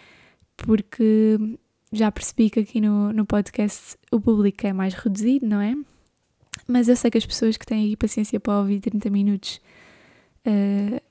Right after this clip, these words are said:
a falar-me é porque realmente têm gostado de mim. <laughs>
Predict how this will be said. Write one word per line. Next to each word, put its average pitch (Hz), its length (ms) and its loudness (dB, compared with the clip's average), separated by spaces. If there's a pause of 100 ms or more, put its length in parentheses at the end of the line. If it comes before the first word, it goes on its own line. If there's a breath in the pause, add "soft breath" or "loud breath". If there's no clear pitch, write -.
a 226 120 -2
falar-me 202 760 0
é 226 120 -4
porque 202 280 -8
realmente 208 380 0
têm 196 260 -4
gostado - 360 -6
de 254 80 -4
mim. 247 180 -2 (120)
<laughs> - 340 -2